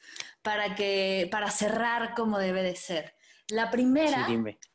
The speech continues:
Speaker 1: es, ¿qué estás leyendo? Si hay algo que estés leyendo que nos quieras recomendar.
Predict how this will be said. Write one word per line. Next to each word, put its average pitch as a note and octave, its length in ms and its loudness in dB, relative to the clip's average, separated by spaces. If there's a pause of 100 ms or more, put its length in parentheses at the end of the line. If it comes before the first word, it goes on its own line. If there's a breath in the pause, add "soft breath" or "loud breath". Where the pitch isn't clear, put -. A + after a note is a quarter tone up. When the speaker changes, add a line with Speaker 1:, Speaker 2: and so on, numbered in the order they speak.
(120)
Speaker 1:
es, - 640 -2
¿qué C#4 220 2
estás A#3+ 580 -2
leyendo? F#3+ 920 0 (160)
Si - 200 -4
hay A#3 180 0
algo A#3+ 260 0
que A#3+ 100 -6
estés G3+ 220 -8
leyendo G#3 440 -4
que G3 80 -8
nos F#3 180 -8
quieras F3+ 400 -6
recomendar. E3 640 -6